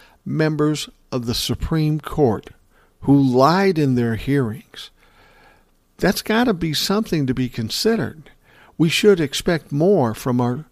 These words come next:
Supreme Court justices. The C-, the Supreme Court is already destroyed.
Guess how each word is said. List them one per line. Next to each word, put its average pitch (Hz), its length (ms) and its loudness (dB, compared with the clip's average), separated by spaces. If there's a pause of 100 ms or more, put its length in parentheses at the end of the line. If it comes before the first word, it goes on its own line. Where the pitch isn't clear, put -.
(400)
Supreme 147 460 0
Court 131 320 2
justices. - 800 -4 (800)
The 151 100 4
C-, 247 400 2
the 170 220 2
Supreme 247 520 2
Court 135 520 4
is 135 220 0
already 139 680 2
destroyed. 101 960 -2